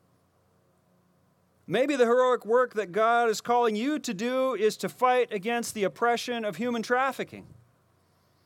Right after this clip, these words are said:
Maybe the heroic work that God is calling you to do is to lead people through a program like the Healing Journey that people in our church have done and helps people to get free from the yoke of oppression created by the wounds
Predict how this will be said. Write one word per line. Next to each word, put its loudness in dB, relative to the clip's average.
Maybe 0
the 4
heroic 2
work 2
that -4
God 4
is -4
calling 2
you -2
to -6
do -2
is 0
to -4
lead -6
people -2
through 0
a -2
program 0
like 0
the -4
Healing 0
Journey -2
that -2
people -4
in -2
our 0
church -6
have -10
done -2
and -2
helps 2
people -2
to -8
get 2
free -4
from -2
the 0
yoke 2
of -4
oppression 0
created -2
by 2
the -2
wounds -4